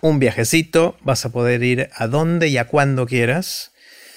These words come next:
vas a estar un ratito ahí y, y ahí y en ese momento y después volvés al aquí y a la ahora". ¿Irías al futuro o al pasado?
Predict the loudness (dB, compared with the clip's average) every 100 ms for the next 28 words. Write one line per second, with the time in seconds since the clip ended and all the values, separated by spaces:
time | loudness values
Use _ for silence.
0 | -20 -4 -2 -2 0 0 0 0 0 -2
1 | 2 2 4 2 -2 -6 -14 _ -14 -10
2 | -8 -6 -6 -8 -12 -8 -2 0 0 -2
3 | -6 -6 -4 -4 -2 -2 2 4 4 2
4 | 0 -2 -6 _ _ -10 -4 -2 0 0
5 | 0 0 -2 -2 -4 -6 -8 _ _ _
6 | -8 -4 -2 -2 -2 -6 -8 _ _ _
7 | _ _ -2 0 0 0 -2 -4 -2 0
8 | 0 -2 -4 -4 -8